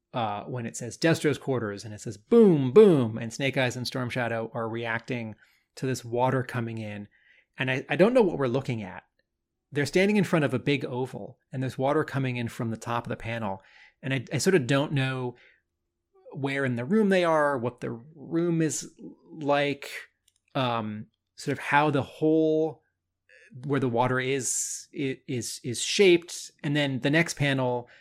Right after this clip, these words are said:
um, the silhouettes of, uh, Shipwreck, Scarlet, and Stalker are looking at this schematic of the submarine, which I appreciate. But again, it's sort of, like,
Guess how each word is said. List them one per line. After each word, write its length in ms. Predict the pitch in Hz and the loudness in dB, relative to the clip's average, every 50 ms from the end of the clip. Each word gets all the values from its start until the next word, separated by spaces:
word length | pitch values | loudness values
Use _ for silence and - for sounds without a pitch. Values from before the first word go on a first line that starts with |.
| _ _ _ _ _ _ - | _ _ _ _ _ _ -8
um, 380 | 139 127 117 110 107 104 107 - - | -6 -4 -4 -4 -4 -8 -10 -10 -10
the 80 | 127 | -8
silhouettes 580 | - - - 143 127 127 123 120 120 - - - | -6 -4 -2 -2 -2 -2 -2 -4 -4 -6 -10 -12
of, 180 | 113 101 - | -12 -12 -10
uh, 360 | - 123 117 113 113 104 101 - _ _ _ _ _ | -10 -8 -8 -6 -8 -10 -12 -14 _ _ _ _ _
Shipwreck, 720 | - - - 139 123 - - 123 113 110 - - - - - | -14 -10 -6 -6 -6 -4 -4 -4 -4 -4 -6 -10 -20 -20 -20
Scarlet, 580 | - - - - 143 123 117 117 117 110 110 - - | -18 -16 -12 -6 -4 -2 -2 -2 -4 -6 -8 -8 -12
and 280 | 127 110 101 98 98 | -16 -16 -14 -14 -16
Stalker 520 | - - - 123 110 110 - - 123 107 98 | -14 -10 -8 -6 -6 -6 -6 -8 -8 -6 -6
are 120 | 104 110 | -6 -4
looking 380 | 120 127 143 135 - 143 127 117 | -2 -2 -2 0 0 -2 -2 -2
at 160 | 117 110 - | -4 -8 -10
this 160 | - 120 - | -12 -14 -14
schematic 640 | - - - - 131 113 117 117 120 120 117 117 - | -14 -14 -10 -8 -8 -6 -6 -4 -4 -6 -6 -8 -8
of 100 | 113 101 | -10 -10
the 80 | 113 110 | -10 -4
submarine, 520 | - 214 233 220 175 143 120 113 110 - - | 2 2 4 4 4 2 0 -2 -4 -8 -8
which 180 | 127 123 - | -8 -6 -6
I 120 | 143 120 117 | -6 -6 -6
appreciate. 800 | 123 - - 220 247 - - - 139 120 110 113 - - - 113 | -8 -4 0 2 4 4 4 2 0 0 -2 -2 -8 -14 -12 -6
But 140 | - 143 135 | -4 -2 0
again, 300 | 135 127 175 165 139 127 | 2 4 4 4 4 4
it's 120 | 127 123 | 0 -2
sort 160 | - 160 156 156 | -2 0 0 0
of, 140 | 135 107 | 0 0
like, 320 | 131 127 117 113 - - | -2 -4 -4 -4 -8 -12